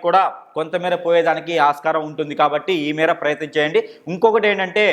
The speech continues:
గ్రీన్ కలర్ క్లాత్లో మీరు కళ్ళు ఉప్పు అని దొరుకుతుంది, దొడ్డుప్పు అంటారు. ఈ ఒక ఉప్పుని ఒక మూడు గుప్పెళ్ళు కనుక తీసుకొని దాంట్లో పసుపు, కుంకుమ, ఒక గుప్పెడు బియ్యం కూడా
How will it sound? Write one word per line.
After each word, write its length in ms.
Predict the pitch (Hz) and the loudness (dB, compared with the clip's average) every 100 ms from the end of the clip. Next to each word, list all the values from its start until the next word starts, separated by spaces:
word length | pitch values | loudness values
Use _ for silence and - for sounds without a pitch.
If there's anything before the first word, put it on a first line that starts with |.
| - - _ 117 107 | -2 -10 _ -20 -2
గ్రీన్ 280 | 202 254 240 | 2 2 2
కలర్ 220 | 220 196 - | 2 2 0
క్లాత్లో 460 | 165 160 170 180 160 117 - - 165 | 2 2 2 2 2 0 -10 -12 0
మీరు 200 | 202 156 - - - 170 | 2 2 -2 -12 -2 0
కళ్ళు 300 | 196 226 233 | 2 2 0
ఉప్పు 200 | - - 226 | 0 0 0
అని 120 | 190 | 2
దొరుకుతుంది, 340 | 196 170 175 110 - _ 135 | -6 -6 -6 -6 -8 _ 0
దొడ్డుప్పు 420 | 170 202 - 196 190 | 2 2 0 0 0
అంటారు. 320 | 175 160 - - - - | 2 0 0 -6 -10 4
ఈ 40 | 185 | 4
ఒక 100 | 180 151 - - 156 | 4 2 0 -6 -12
ఉప్పుని 320 | - 233 196 113 - 151 | -2 0 0 -6 -8 -4
ఒక 100 | 170 165 | -2 0
మూడు 180 | 190 208 175 | 2 2 0
గుప్పెళ్ళు 320 | 175 226 214 202 | 2 2 2 -2
కనుక 160 | 170 165 | -4 -4
తీసుకొని 440 | 190 185 190 180 170 - - - 147 | -6 0 0 2 -2 -6 -14 0 2
దాంట్లో 320 | 175 190 185 - | 2 2 0 2
పసుపు, 360 | 165 160 - 233 233 | -2 -2 0 0 0
కుంకుమ, 340 | 185 180 202 214 208 - 170 | -6 -2 2 2 0 -4 -4
ఒక 60 | 170 160 | -4 -4
గుప్పెడు 320 | 175 220 190 - - 127 | 2 2 2 -2 -10 -10
బియ్యం 240 | 151 196 214 | 0 0 2
కూడా 120 | 214 | -2